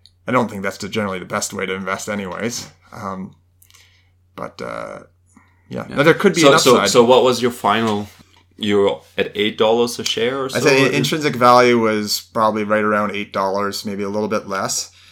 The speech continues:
Speaker 1: And then, but you could see an upswing in price up to,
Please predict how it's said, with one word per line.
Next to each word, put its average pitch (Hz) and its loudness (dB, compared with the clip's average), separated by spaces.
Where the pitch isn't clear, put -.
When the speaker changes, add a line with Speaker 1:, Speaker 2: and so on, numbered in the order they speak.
Speaker 1:
And 104 -4
then, 101 -4
but 104 -6
you 101 -10
could 101 -8
see 98 -6
an - -12
upswing 101 -8
in 92 -10
price - -8
up - -12
to, 95 -12